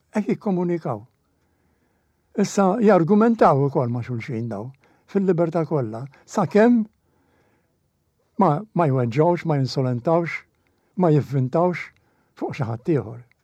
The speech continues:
Għal dak m'għandikx dik il-libertà mbagħad.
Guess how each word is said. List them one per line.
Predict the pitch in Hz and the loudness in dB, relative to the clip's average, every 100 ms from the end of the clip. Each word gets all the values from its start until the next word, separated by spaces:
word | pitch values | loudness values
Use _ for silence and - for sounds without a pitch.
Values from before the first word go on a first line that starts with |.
| _ _ _ _ _ _ _ - | _ _ _ _ _ _ _ -12
Għal | 127 | -10
dak | 127 120 | -8 -10
m'għandikx | 123 131 170 - | -8 -6 -6 -8
dik | - | -10
il-libertà | 107 110 107 101 107 120 | -10 -10 -12 -12 -12 -12
mbagħad. | 107 104 - | -12 -14 -16